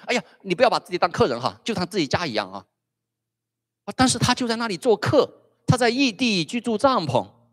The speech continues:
因为他没有把那里当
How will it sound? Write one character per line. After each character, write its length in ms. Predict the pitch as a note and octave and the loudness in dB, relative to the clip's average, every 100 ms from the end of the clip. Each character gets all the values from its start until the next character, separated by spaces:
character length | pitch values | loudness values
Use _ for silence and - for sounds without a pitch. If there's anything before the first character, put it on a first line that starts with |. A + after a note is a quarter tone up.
| _ _ _ _ _ _ _ - | _ _ _ _ _ _ _ -10
因 100 | F3 | -6
为 200 | F3+ A2+ _ _ _ _ _ - | -6 -10 _ _ _ _ _ -20
他 220 | - D3+ | -14 -14
没 240 | B2+ A2+ | -12 -12
有 100 | F3 | -12
把 160 | E3 F#2+ | -14 -18
那 140 | A#2 | -18
里 100 | G#2 | -20
当 240 | F2+ A#2 | -18 -20